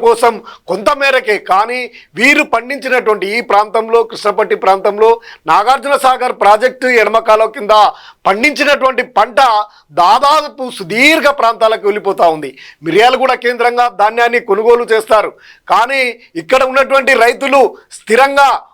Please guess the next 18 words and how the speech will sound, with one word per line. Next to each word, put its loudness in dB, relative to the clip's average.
వందల -2
సంవత్సరాలు 2
ఇక్కడే 2
ఉంటారు, 0
కానీ 2
వ్యాపారాలు 0
చేసేటువంటి 0
వారు 2
మాత్రం -2
అంచెలంచెలుగా 0
హైదరాబాద్ 0
నుండి -2
ఇతర 0
దేశాలకు 0
పంపిస్తూ, -2
ఈ -6
ధాన్యాన్ని 0
అనేక 2